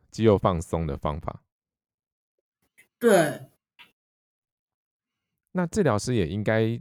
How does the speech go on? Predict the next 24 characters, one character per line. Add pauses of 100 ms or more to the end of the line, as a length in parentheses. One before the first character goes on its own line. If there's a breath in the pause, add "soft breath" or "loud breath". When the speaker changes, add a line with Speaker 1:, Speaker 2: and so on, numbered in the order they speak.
(140)
Speaker 1:
在
平
常
帮
你
做
治
疗
之
外，
也
有
告
诉
你
一
些， (680)
呃，
是
不
是
上
场
你